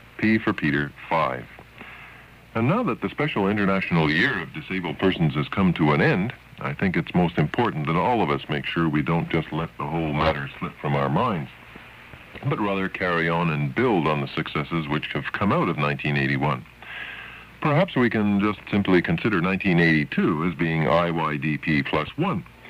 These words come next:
Just because one special year has come to an end, there's no good reason why we can't consider the next one in the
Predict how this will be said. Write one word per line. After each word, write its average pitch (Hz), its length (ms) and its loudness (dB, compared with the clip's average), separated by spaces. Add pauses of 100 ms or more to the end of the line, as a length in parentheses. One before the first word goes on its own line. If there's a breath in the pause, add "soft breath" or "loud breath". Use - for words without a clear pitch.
(540 loud breath)
Just 175 120 0
because 113 220 0
one 117 240 2
special 82 400 -4
year 73 180 0
has 71 120 -4
come 76 200 0
to 71 120 4
an 69 100 4
end, 92 220 2
there's 73 200 0
no 80 160 0
good 69 220 -2
reason 71 440 2
why 76 200 -2
we 71 140 -4
can't 71 260 -6
consider 78 460 -2
the 107 100 0
next 127 260 -2
one 76 160 0
in 76 120 2
the 73 100 4